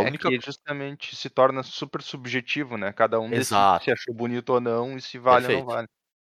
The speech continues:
Speaker 2: Perfeito, concordo contigo, sim. E... Mas beleza, voltando pro, pros highlights da edição, né? Acho que pro Legacy o principal chamariz aqui é o Allosaurus Shepherd, né?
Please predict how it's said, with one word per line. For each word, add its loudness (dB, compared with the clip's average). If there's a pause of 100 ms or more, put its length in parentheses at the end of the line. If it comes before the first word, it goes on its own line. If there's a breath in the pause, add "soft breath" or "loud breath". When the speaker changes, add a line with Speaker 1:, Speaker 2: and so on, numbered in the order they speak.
(220)
Speaker 2:
Perfeito, -8
concordo -8
contigo, -18
sim. -20 (640)
E... -6
Mas -2
beleza, 4
voltando 4
pro, 4
pros -4
highlights 4
da 0
edição, 0
né? 0 (500 loud breath)
Acho 0
que -8
pro -2
Legacy 6
o -8
principal 2
chamariz 0
aqui -4
é 4
o 4
Allosaurus 2
Shepherd, 0
né? -8